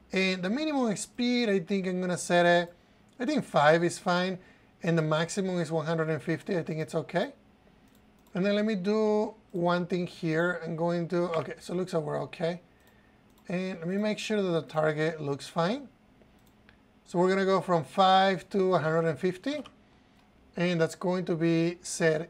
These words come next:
on the awake method. And then, there we go. Let's go ahead and hit play and see if that looks any different. And let's give it a second. There we go. So you guys can see that some of them are going really fast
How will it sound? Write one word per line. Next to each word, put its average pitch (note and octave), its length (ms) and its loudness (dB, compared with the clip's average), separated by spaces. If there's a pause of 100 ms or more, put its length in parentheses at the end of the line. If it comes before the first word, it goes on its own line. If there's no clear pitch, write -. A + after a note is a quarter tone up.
(120)
on D#3 120 -4
the D3+ 120 -4
awake G#3 280 2
method. A#3+ 460 2 (500)
And F3+ 160 -2
then, F#3 360 -2
there E3+ 100 -8
we F3 60 -2
go. B3 220 0 (840)
Let's A3+ 200 -8
go G#3 80 0
ahead G3 100 4
and E3+ 80 2
hit D#3 120 0
play A#3 220 4
and F3+ 140 -4
see F3 220 2
if E3 220 -4
that D3+ 380 4
looks D#3+ 240 -6
any D3+ 160 -2
different. A3+ 360 0 (1160)
And D#3 300 -2
let's D#3+ 140 -12
give C#3+ 120 -6
it C#3 60 -4
a C#3 60 -4
second. G#3 420 0 (400)
There F3 160 2
we F3 120 6
go. D#3+ 180 4 (500)
So - 100 -4
you B3 60 6
guys C4+ 120 6
can C4 140 4
see A#3 180 4
that G#3 140 8
some F#3+ 220 2
of G#3+ 80 2
them G3 100 2
are D#3+ 120 4
going E3 260 4
really D3 280 2
fast F#3 440 4